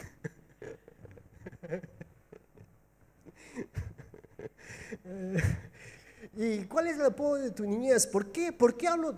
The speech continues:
y toco esto esta noche? Porque hay muchos complejos que a-, traemos de nuestra niñez y que tenemos hoy día que cortarlos en el nombre de Cristo Jesús, porque ellos nos paralizan.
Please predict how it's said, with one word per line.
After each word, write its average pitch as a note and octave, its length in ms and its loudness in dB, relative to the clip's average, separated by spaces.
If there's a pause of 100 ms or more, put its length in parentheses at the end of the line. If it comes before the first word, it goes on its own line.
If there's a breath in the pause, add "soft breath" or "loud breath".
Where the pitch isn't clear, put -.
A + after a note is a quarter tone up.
y G3+ 80 -4
toco A#3+ 340 2
esto G#3+ 280 4
esta E3 200 -4
noche? F3+ 340 2
Porque F#3 380 -2
hay D4 100 2
muchos C#4 420 -2
complejos G#3 840 0 (240 loud breath)
que G3 120 2
a-, F#3+ 120 -2 (180)
traemos B3 480 4
de A3 80 4
nuestra F3+ 280 -2
niñez G#3+ 640 2
y G#3 60 -4
que F3 140 -10
tenemos A#3+ 440 2
hoy A3 120 2
día A#3+ 180 0
que G#3 120 -4
cortarlos B3 680 -2
en G#3 100 0
el F#3 100 4
nombre G#3+ 240 4
de F3+ 60 0
Cristo G3 300 -2
Jesús, F3 380 -4
porque G#3 680 6
ellos G#3 360 4
nos G3+ 260 0
paralizan. F#3+ 840 2